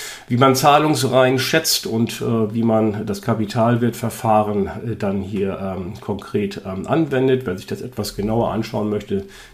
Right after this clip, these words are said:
dem empfehle ich dann unsere Folge Zahlungsreihe und Kapitalwert. Hier werden wir nur kurz auf die Grundzüge eingehen,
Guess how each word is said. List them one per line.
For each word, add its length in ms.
dem 280
empfehle 380
ich 80
dann 220
unsere 380
Folge 520
Zahlungsreihe 800
und 160
Kapitalwert. 880
Hier 280
werden 260
wir 100
nur 180
kurz 260
auf 140
die 120
Grundzüge 560
eingehen, 560